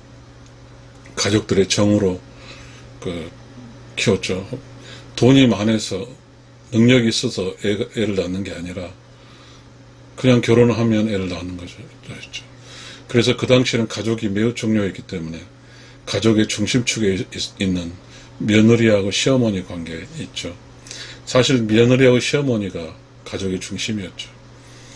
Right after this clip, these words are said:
그 우리가 이제 그 조선시대부터 쭉 이어온 음, 양의 조화라는 것 중에서 음이 먼저잖아요. 가족주의에서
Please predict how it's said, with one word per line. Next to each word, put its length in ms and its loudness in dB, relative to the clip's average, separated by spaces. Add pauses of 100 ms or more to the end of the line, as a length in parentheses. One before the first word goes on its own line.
(440)
그 340 -4
우리가 320 6
이제 540 -2
그 360 -12
조선시대부터 760 -2
쭉 380 -4
이어온 460 -6 (140)
음, 280 6
양의 340 0
조화라는 680 -4
것 160 -12
중에서 300 -10 (100)
음이 220 6
먼저잖아요. 640 -6 (760)
가족주의에서 1080 0